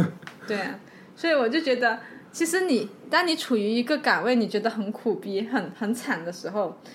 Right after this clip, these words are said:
你也不用过度的去羡慕别人。我觉得这个市场，尤其是金融，其实已经是非常市场化的一个行业了，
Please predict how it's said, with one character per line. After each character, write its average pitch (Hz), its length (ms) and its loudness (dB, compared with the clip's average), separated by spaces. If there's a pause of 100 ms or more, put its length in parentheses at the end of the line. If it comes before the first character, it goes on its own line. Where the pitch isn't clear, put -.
(140)
你 277 140 2
也 330 80 4
不 - 140 -2
用 262 240 4
过 339 240 4
度 277 200 2
的 196 140 2
去 254 180 -2
羡 277 360 0
慕 233 340 2 (380)
别 170 180 0
人。 165 240 -2 (600)
我 226 180 4
觉 233 220 4
得 226 180 4
这 320 140 2
个 285 180 4
市 277 320 0
场， 196 300 -2
尤 214 100 2
其 226 140 0
是 269 120 0
金 254 320 4
融， 175 200 0
其 220 120 -6
实 233 160 -2
已 220 60 2
经 220 160 -2
是 254 140 2
非 294 240 2
常 240 240 0
市 - 260 0
场 226 260 -2
化 262 280 2
的 180 120 0
一 170 120 -2
个 196 100 -2
行 156 260 -8
业 190 200 -4
了， - 120 -8